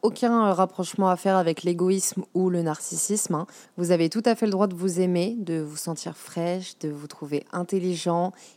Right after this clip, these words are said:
et de pas être narcissique pour autant. Apprendre à s'aimer, c'est tout simplement avoir de l'estime de soi. Et l'estime de soi, c'est le jugement ou l'évaluation qu'une personne a de sa propre valeur. Lorsqu'un individu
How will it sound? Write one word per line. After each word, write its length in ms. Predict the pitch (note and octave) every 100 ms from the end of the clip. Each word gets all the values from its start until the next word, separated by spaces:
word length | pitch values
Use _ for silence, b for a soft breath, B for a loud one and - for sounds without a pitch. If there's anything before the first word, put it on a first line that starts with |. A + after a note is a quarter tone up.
| B
et 220 | E3 F3 F#3
de 140 | E3
pas 180 | D3 E3+
être 160 | E3+
narcissique 480 | F3 D#3+ - - E3+
pour 160 | - D3+
autant. 260 | C#3 - - _ _ _ b b b b -
Apprendre 340 | F3 - G3+
à 80 | G3
s'aimer, 340 | G3 A3 A3 C4+
c'est 160 | A#3
tout 140 | G3 A3
simplement 560 | A3 G3 G3+ G#3 G#3+
avoir 300 | - F3 F3+
de 80 | E3
l'estime 420 | E3 G#3 - A3+
de 120 | F3
soi. 300 | D3 - D#3+ C4 b b b -
Et 100 | E3
l'estime 460 | E3+ B3+ - D#4
de 80 | A3+
soi, 320 | F#3 - F3
c'est 340 | G3 - D#3 F3+ b b
le 140 | E3 E3
jugement 500 | F#3 C4 A3+ G3+ -
ou 60 | F3
l'évaluation 760 | G#3 A#3 A3+ A3 G3+ - A#3
qu'une 180 | A#3 F#3
personne 480 | G3+ G3+ - G3+ F#3+ -
a 140 | G3
de 80 | F3+
sa 180 | - D3+
propre 380 | - B3+ -
valeur. 400 | D#3+ C#3+ C#3 G#3+ D4 B B B
Lorsqu'un 400 | F#3+ G3 - F#3+
individu 500 | A3+ C#4 B3+ B3 G#3+